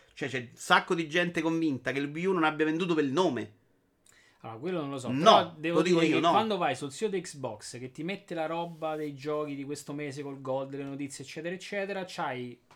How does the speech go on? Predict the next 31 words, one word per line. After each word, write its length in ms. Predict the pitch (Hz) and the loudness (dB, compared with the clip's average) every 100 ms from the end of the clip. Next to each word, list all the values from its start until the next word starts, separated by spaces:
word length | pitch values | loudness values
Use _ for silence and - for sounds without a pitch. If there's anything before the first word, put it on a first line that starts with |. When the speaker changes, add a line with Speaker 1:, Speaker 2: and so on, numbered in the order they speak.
| _ _ _ | _ _ _
Speaker 2:
tre, 160 | - 156 | -10 -4
quattro 340 | 160 165 156 | -2 -4 -4
righe 220 | 165 170 143 | -2 -2 -2
da 100 | 151 | -2
leggere, 380 | 160 147 139 | -2 -2 -4
da, 200 | 139 151 | -4 -4
da 160 | 139 151 | -2 -4
tradurre 600 | 143 170 170 202 196 175 | 0 -2 0 -2 0 -2
tra 340 | 160 143 113 120 | 0 0 0 -6
Xbox 460 | - 135 131 - 135 | -12 -10 -10 -8 -8
One, 300 | 131 127 123 | -4 -4 -6
One 260 | 123 127 127 | -8 -8 -10
X 180 | 123 143 | -12 -12
e 40 | |
serie, 320 | 131 135 123 | -10 -8 -8
eccetera. 400 | 123 117 113 - | -10 -14 -20 -12
È 60 | 220 | -12
sco-, 160 | - 240 | -6 2
Speaker 1:
Però 160 | 254 | 8
le 60 | 226 | 10
Speaker 2:
è 40 | |
Speaker 1:
hanno 180 | 196 196 | 10 8
Speaker 2:
scomodo. 440 | 196 196 226 220 175 | 8 8 8 8 8
Speaker 1:
vendute, 340 | 151 127 117 | 6 4 2
Speaker 2:
No, 60 | 392 | 2
Speaker 1:
cioè, 80 | 175 | 4
Speaker 2:
no, 60 | |
non 80 | 160 | 6
Speaker 1:
la 60 | - | 4
Speaker 2:
sto 100 | - | 6
Speaker 1:
gente 100 | 214 | 6